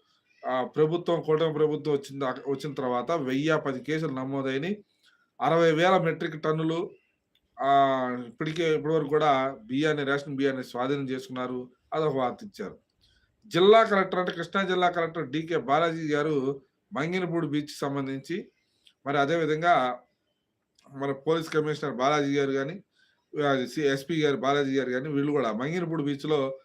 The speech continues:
కార్తీక స్నానం ఆచరించే ప్రతి ఒక్కరు కూడా ఏర్పాట్లు చేసినట్టుగా, అక్కడ ఎప్పటికప్పుడు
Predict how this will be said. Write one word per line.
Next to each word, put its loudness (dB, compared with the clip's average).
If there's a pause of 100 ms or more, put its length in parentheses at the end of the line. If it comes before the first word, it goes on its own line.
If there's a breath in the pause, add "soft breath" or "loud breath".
(200 loud breath)
కార్తీక 0
స్నానం -2
ఆచరించే -4
ప్రతి -6
ఒక్కరు -4
కూడా 0 (440 loud breath)
ఏర్పాట్లు 0
చేసినట్టుగా, -2
అక్కడ -2
ఎప్పటికప్పుడు -2